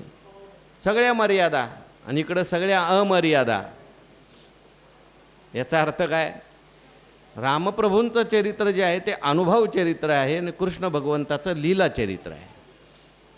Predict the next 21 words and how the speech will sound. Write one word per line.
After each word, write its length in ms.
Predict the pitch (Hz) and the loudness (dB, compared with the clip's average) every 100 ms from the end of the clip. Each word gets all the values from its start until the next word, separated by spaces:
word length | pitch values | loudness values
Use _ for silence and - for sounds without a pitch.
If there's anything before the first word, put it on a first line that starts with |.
| - - - - - - | -20 -20 -20 -20 -20 -6
रामप्रभूंचं 760 | 139 175 226 226 247 226 247 240 | 0 2 0 0 0 0 0 -2
चरित्र 420 | 202 233 233 233 | 0 0 0 0
आचरण्याकरता 920 | 220 170 - 226 247 254 254 233 226 220 | 2 2 2 2 2 2 2 0 0 0
आहे 180 | 208 | 2
आणि 160 | 220 220 | 0 0
भगवान 440 | 185 180 202 220 | 0 2 2 0
श्रीकृष्णाचं 640 | 208 202 214 190 202 202 214 | 0 -2 -2 -2 -2 -2 -4
चरित्र 420 | 180 202 202 208 | -2 -2 -2 -2
हे 220 | 208 220 | 0 2
ध्यानाकरता 720 | 180 139 147 202 220 151 131 | 0 0 2 0 0 -2 -2
आहे. 340 | 98 90 - - - - - - - - - - - - - - - - - - 147 | -4 -6 -12 -20 -20 -20 -20 -20 -20 -20 -20 -20 -20 -20 -20 -20 -20 -20 -20 -8 -2
म्हणून 420 | 190 233 247 226 | 0 0 -2 -2
भगवान 400 | 165 170 196 208 | -2 0 -2 -2
म्हणतात, 380 | 190 185 190 190 180 | -2 -2 -2 -2 0
"रामू," 840 | 156 147 151 170 208 185 131 117 - - - 117 | 2 4 4 4 4 4 0 -4 -10 -18 -12 -6
धर्माचा 440 | 135 151 175 185 | -2 0 -2 -2
संबंध 420 | 175 170 165 165 | -2 0 0 0
आला, 420 | 151 147 143 110 110 - - - - - - | 0 2 0 -2 -8 -18 -20 -20 -20 -14 -2
मर्यादेचा 640 | 151 160 185 175 175 180 | 0 2 2 0 -2 -2
संबंध 420 | 175 165 165 165 | -2 0 0 0
आला, 520 | 151 139 156 147 120 | 0 2 2 0 -2